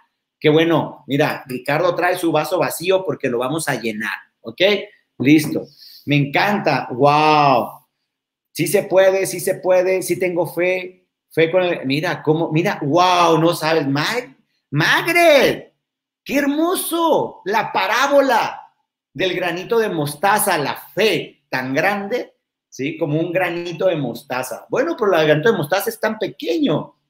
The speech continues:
así es la fe. ¿Cómo puedes creer que crezca tanto, no? Como un granito de mostaza.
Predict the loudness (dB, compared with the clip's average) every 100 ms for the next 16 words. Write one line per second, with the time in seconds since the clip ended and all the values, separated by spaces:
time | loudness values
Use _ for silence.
0 | _ _ -12 -10 -6 -4 -4 -6 -6 -10
1 | -20 _ _ _ 0 0 4 2 2 0
2 | 2 2 2 -4 0 0 0 -2 -4 0
3 | 0 0 -2 -6 -8 -2 -2 -2 -16 _
4 | _ _ -6 -4 0 2 2 2 2 2
5 | 2 0 -4 -10 -12 -12 -18